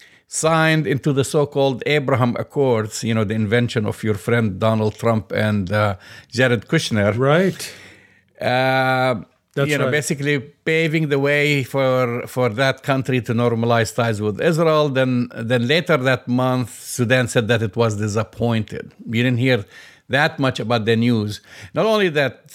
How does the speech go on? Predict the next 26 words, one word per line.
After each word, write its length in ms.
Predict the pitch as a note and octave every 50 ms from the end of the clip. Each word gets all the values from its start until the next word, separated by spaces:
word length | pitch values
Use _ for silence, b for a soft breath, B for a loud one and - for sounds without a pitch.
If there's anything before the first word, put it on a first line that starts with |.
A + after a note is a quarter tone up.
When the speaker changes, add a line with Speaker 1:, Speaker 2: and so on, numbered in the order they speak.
| - -
Speaker 1:
that's 140 | B2+ B2 -
the 80 | - A#2+
government, 520 | G2+ C3 D#3+ F3+ E3+ D3+ A#2+ G#2 G#2+ G2 F#2+
but 140 | A2 G2
that's 220 | - B2+ B2+ - -
the 120 | - A#2+ -
kind 240 | - C3 B2+ B2
of, 180 | A#2 - - - -
they're 380 | A2+ G#2 G2 G#2+ B2+ B2+ B2 A2+
disappointed 640 | G2 G2+ A2+ A2 A2 A#2 - - B2+ A#2+ A2+ G#2+ A2+
of 100 | G2+ F#2
the 100 | A2 G2+
outcome 360 | A2 A#2 A2+ - - A#2 A2
of 120 | A2 -
the 100 | - A2+
normalization 840 | G#2 A2 A2 G#2 G2 G2+ G#2 G#2 G#2+ G2 G2+ A#2+ A2+ - A2+ G#2+ F#2+
agreement. 720 | G2+ F#2+ F#2+ A2+ C#3 D3+ D3 C3+ B2 A#2+ A#2 A2+ A2 - B B B B B B B B B B B
And 340 | - C3+ C3+ C3+ C3+ C3 A#2
the 220 | A#2 A#2+ B2 A#2+
agreement 600 | - - A#2 G#2+ F2+ B2+ D3 D#3+ D#3 D3 C3 A2
itself 460 | A2+ A2+ - - - C#3+ C#3 C3 - -
was 300 | A#2+ A2+ A#2 A#2+ A2 A2+
widely 480 | A#2 B2+ C3 C3+ C#3 C3+ C3 B2 A#2+
protested 600 | A#2 - A#2 A2 - - B2 A#2+ - - A#2 G2+
in 120 | G2+ A2+ G#2+
Sudan. 480 | - - B2+ A2+ C3+ C#3+ B2 G2+ F2+